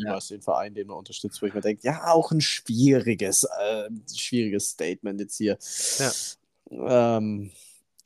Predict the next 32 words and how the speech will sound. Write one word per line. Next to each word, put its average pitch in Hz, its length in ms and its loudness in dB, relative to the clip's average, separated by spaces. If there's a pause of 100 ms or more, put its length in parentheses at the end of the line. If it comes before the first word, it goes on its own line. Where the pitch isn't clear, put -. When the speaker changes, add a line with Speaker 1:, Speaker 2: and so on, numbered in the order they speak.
(160)
Speaker 2:
aber 107 520 4 (100)
ja, 104 200 2
ich 95 160 -6
we-, 98 140 -2
ich 101 100 -6
weiß 104 180 -2
auf 92 100 -14
jeden 98 140 -6
Fall, 98 140 -2
was 98 160 -4
du 107 80 -4
meinst. 95 300 -2
Ist, - 320 -4
wenn 101 100 -2
man, 104 360 -4
also 107 360 2
auch 110 200 6
wenn 110 100 6
man 101 160 4
Fan 104 380 2
ist, 101 220 0
dass - 120 -6
man 101 80 -4
da 98 80 -2
nicht 101 160 -8
so, 98 220 -2 (760)
<clears throat> - 280 -2
nicht 123 360 6
so 104 120 6
hundert 101 240 2
Prozent, 92 520 -2 (220)
Speaker 1:
Ja. 113 160 -8